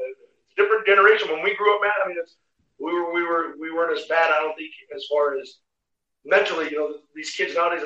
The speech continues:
they just, they know it all, and, and they have a real chip on their shoulders where they think it's that easy, and it's not. And, and, and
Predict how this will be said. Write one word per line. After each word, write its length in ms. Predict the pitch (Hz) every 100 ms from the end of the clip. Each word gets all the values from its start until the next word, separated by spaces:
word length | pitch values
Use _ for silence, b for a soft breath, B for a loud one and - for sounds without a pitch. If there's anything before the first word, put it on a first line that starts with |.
| 147
they 140 | 147
just, 320 | 143 - - -
they 100 | 403
know 220 | 196 196
it 60 |
all, 260 | 185 185 180
and, 160 | 143 143
and 60 | 147
they 60 | 135
have 160 | 156 151
a 80 |
real 180 | 156 160
chip 220 | 160 196
on 80 | 165
their 100 | 156
shoulders 280 | 156 156 147
where 100 | 139
they 100 | 131 -
think 80 | 139
it's 140 | 139
that 160 | 143 139
easy, 320 | - 123 123
and 80 | 117
it's 160 | -
not. 160 | 127 123 -
And, 140 | 110 113 113
and, 100 | -
and 40 | -